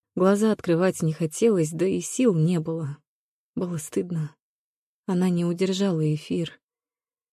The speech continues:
Она, кажется, убила Эвана. Она, кажется, убила Мюррея. Она не спасла Дрейка.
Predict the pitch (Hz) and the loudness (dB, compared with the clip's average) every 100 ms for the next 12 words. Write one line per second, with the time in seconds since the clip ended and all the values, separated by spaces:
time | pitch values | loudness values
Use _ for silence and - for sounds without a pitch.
0 | _ 190 170 156 165 165 160 - 175 170 | _ 0 0 0 -2 -6 -6 -4 -4 0
1 | 196 185 175 - 196 175 170 175 156 - | 0 0 -4 -4 -4 -2 -4 -6 -8 -12
2 | _ _ _ _ _ _ _ _ 196 220 | _ _ _ _ _ _ _ _ 4 6
3 | 247 220 214 208 - 170 160 180 180 170 | 6 2 0 -2 0 0 2 0 2 2
4 | 170 175 165 165 170 156 _ _ _ _ | 2 0 0 -2 -4 -8 _ _ _ _
5 | _ _ _ - 170 180 175 208 160 _ | _ _ _ -2 0 0 -2 -4 -10 _
6 | _ _ _ _ _ _ _ _ - 180 | _ _ _ _ _ _ _ _ -2 -2
7 | - 165 - 165 156 156 151 151 - 190 | -2 -6 -2 0 2 2 2 0 -4 -10